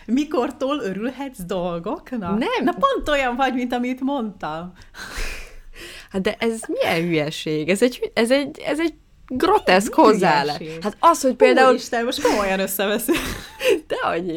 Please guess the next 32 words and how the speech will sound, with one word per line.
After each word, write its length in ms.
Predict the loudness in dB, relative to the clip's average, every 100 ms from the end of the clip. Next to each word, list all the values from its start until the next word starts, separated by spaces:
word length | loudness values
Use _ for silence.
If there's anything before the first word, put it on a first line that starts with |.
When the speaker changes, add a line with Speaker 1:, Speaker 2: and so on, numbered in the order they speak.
| -6
Speaker 2:
is. 80 | -10 -16 _ -20 -20 -8
Hát 120 | 0
de 180 | 4 4 2 -4 -4 -4 -8 -12 -4
például 560 | 0 4 4 2 -2 -2
tormát, 640 | 0 0 0 -4 -4 -6
meg 260 | -6 -6 -6
tojást, 520 | -6 -4 -4 -6 -8
meg 200 | -8 -8
sonkát 480 | -8 -8 -6 -6 -4
is 140 | -6
húsvétkor 680 | -6 -10 -8 -10 -8 -10 -10 -10
eszel, 480 | -12 -10 -4 -4 -2
mert 260 | -4 -6
akkor 480 | -6 -8 -6 -6 -6
szokás. 800 | -8 -12 -10 -14 -14 -16 -20 _ _ _ _ _ _ _ _
Nem? 280 | -16 -12 -12 -6
Na 80 |
jó, 180 | -2 0
most 180 | 0 -2
ki 140 | -4
kell 180 | -2 -2
Speaker 1:
És 60 | -2
az 120 | -2
Speaker 2:
raknunk 120 | -2
egy 60 | 0
Speaker 1:
kötelezően 340 | 2 4 4
a 40 | 6
Speaker 2:
szavazást. 300 | 6 4 2
Speaker 1:
húsvét 380 | 0 -4 -4 -4
hétfőn 560 | -2 -2 -2 -2 -2 -2
kell 380 | -2 -2 -4
megfőznöd? 920 | -4 -6 -8 -8 -6 -6 -6 -8 -10